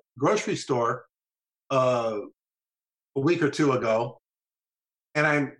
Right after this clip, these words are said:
sitting right over this lady. And I said, "You look familiar." I couldn't tell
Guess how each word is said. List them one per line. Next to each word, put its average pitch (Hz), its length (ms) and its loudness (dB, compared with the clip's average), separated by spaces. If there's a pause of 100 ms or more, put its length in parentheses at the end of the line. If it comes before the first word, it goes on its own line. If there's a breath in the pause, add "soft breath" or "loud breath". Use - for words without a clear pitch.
(600)
sitting 185 300 0
right 226 240 2
over 202 240 2
this 135 180 0
lady. 131 420 0 (840)
And 143 120 -2
I 147 120 2
said, 139 400 -2 (960)
"You 233 120 -8
look 214 220 -4
familiar." 160 560 -4
I 185 80 -4
couldn't 165 380 -4 (180)
tell - 380 -4